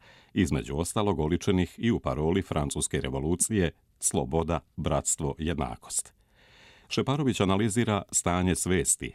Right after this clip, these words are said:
senzibiliteta i pogleda na svet današnje evropske mladeži.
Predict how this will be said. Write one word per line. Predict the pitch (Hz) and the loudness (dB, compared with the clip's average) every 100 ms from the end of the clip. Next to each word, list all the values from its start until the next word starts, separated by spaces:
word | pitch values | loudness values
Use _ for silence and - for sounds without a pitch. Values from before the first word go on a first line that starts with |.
| - | -4
senzibiliteta | - 85 73 73 80 71 76 80 - | 0 2 2 0 0 0 0 0 0
i | 90 | 0
pogleda | 87 80 73 76 78 | 0 0 0 -2 -2
na | 78 | 0
svet | - 98 90 - | 0 2 2 0
današnje | 78 82 82 90 - 67 | -2 0 2 2 0 -2
evropske | 71 73 - 90 | -2 -2 0 0
mladeži. | 71 62 67 62 | 0 -4 -8 -10